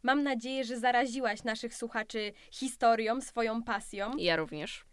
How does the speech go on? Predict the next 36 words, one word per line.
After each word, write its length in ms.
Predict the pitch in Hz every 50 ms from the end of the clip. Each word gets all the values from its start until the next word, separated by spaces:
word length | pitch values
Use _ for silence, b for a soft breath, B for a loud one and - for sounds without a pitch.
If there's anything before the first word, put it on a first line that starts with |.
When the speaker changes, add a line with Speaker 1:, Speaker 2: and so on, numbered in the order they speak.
| - -
Speaker 1:
<laughs> 880 | 254 - - - - - - 302 247 - - - - - - - 294 -
I, 280 | 269 277 277 277 277 -
no, 100 | 330 359
po 120 | - 339 -
prostu 320 | - 339 339 - - 320
mam 200 | 285 285 285 285
nadzieję, 420 | 285 277 240 233 269 269 277 277
że 120 | 254 254 262
jednak 300 | 262 262 254 254 254 -
ta 260 | - 247 226 233 240
świadomość 640 | 233 - - 254 220 226 262 277 262 233 226 240 233
w 40 | 233
naszym 300 | 226 240 233 - 240 233
społeczeństwie 960 | - - - 226 226 226 240 - 262 214 214 226 - - - - 196 202 233 - b b b b
odnośnie 480 | - 233 240 214 247 247 247 247 254 240
tej 180 | - 240 240 180
wiedzy 400 | 185 220 262 262 226 226 240 233
historycznej 840 | - 240 233 - - 226 220 214 196 - - - 220 233 269 285 b b b b -
będzie 300 | 214 254 262 240 254 240 -
coraz 600 | - - 277 262 277 285 269 269 277 240 - -
to 160 | - 269 247 226
większa. 560 | 240 240 214 196 196 190 - - 202 196 208
Speaker 2:
Mhm. 360 | 208 208 202 196 202 208 190
Speaker 1:
No 80 | 247 240
bo 120 | 233 269
jednak, 460 | 277 277 269 262 269 262 254 254 -
no, 140 | - - -
umówmy 540 | - 269 262 262 262 233 - - 214 214 214
się, 260 | - - 196 185 185
teraz 340 | - 254 247 233 226 233 - -
czy 200 | - 233 226 226
oglądamy 440 | 233 226 233 233 240 233 226 226
jakąś 300 | 220 233 - 240 233 233
sondę 420 | - - - 220 233 233 226 208 202 202
na 120 | 226 214
YouTubie, 580 | 214 220 214 - - 220 208 190 202 190 190